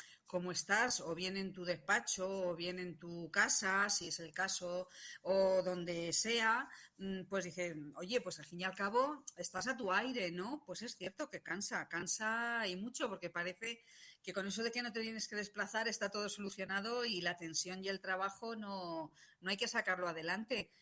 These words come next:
Pero la verdad es que son reuniones, mm, también, eh, con mucha tensión, eh, a la hora de, lo hablabais un poco antes,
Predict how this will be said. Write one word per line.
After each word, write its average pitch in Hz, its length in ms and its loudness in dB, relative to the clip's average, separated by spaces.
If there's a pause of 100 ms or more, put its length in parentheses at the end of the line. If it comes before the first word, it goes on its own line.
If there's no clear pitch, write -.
(320)
Pero 175 840 4
la 165 100 0
verdad 170 220 -2
es 196 100 -2
que 233 80 -4
son 208 240 0
reuniones, 214 1120 -2
mm, 170 1000 -6
también, 190 540 0 (380)
eh, 170 840 0
con 190 160 4
mucha 226 760 4
tensión, 220 760 2
eh, 170 360 0
a 170 100 4
la 170 160 4
hora 190 220 4
de, 170 800 -2
lo 180 140 4
hablabais 226 340 4
un 262 100 -4
poco 208 220 -2
antes, 254 400 0